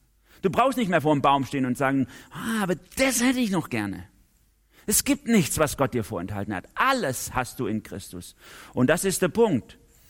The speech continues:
Wir wachsen nie über das Evangelium hinaus, sondern immer in das Evangelium hinein.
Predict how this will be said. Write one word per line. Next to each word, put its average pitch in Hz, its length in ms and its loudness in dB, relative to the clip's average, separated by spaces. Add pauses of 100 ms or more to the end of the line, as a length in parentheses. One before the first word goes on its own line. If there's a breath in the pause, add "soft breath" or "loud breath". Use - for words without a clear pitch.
(840 soft breath)
Wir 139 160 4
wachsen 160 720 0
nie 220 240 2
über 175 220 -2
das 160 160 -2
Evangelium 151 460 0
hinaus, 151 360 2
sondern 143 200 0
immer 175 240 0
in 156 80 2
das 151 160 -4
Evangelium 127 480 0
hinein. 107 720 -2